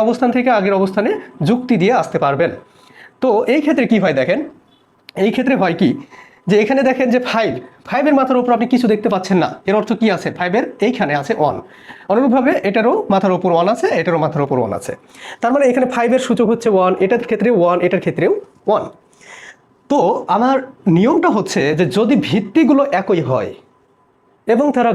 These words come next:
গুণ আকারে থাকে, আমি আবারও বলছি, যদি ভিত্তিগুলো একই হয় এবং তারা গুণ আকারে থাকে, তাহলে সবগুলো ভিত্তির পরিবর্তে আপনি একটা ভিত্তি নেবেন। একটা ভিত্তি নেওয়ার পর দেখেন এখানে তিনটা ভিত্তি আছে।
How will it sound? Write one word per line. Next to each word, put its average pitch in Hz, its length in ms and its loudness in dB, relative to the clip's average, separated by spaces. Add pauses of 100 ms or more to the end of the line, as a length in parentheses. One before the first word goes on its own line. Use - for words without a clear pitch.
গুণ 226 220 2
আকারে 160 300 -2
থাকে, - 220 -4 (760)
আমি 180 120 2
আবারও 269 200 2
বলছি, 220 160 2 (120)
যদি 202 180 4
ভিত্তিগুলো 262 380 2 (140)
একই 226 260 0
হয় 160 200 2 (380)
এবং 294 120 2 (100)
তারা 240 140 2 (100)
গুণ 269 220 2
আকারে 190 300 0
থাকে, 151 240 0 (380)
তাহলে 233 200 2 (100)
সবগুলো 262 420 4
ভিত্তির 233 340 0
পরিবর্তে 196 400 2
আপনি 220 140 -2 (200)
একটা 247 240 -6
ভিত্তি 160 240 -4
নেবেন। 90 180 -6 (1160)
একটা 254 220 -2
ভিত্তি 294 240 2
নেওয়ার 233 280 4
পর 151 100 2 (100)
দেখেন 190 240 0
এখানে 254 160 0 (120)
তিনটা 277 340 4
ভিত্তি 196 200 -2 (100)
আছে। - 140 -10